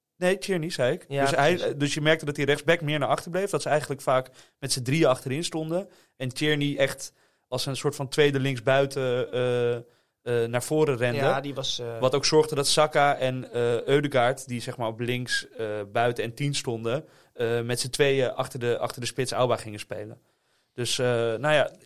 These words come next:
Speaker 1: ja, Arsenal heeft gewoon nog steeds heel veel kwaliteiten. En die gaan, het zal me heel erg verbazen, ze hebben nu een lekker programma als ze de komende zes weken zichzelf niet, eh, in het linker rijtje voetballen.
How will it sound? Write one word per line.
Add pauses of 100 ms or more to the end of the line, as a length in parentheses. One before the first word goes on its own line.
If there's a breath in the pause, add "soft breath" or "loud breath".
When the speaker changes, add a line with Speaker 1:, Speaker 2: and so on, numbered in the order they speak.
Speaker 1:
ja,
Arsenal
heeft
gewoon
nog
steeds
heel
veel
kwaliteiten.
En
die
gaan, (520 soft breath)
het
zal
me
heel
erg
verbazen,
ze
hebben
nu
een
lekker
programma
als
ze
de
komende
zes
weken
zichzelf
niet,
eh, (280 soft breath)
in
het
linker
rijtje
voetballen.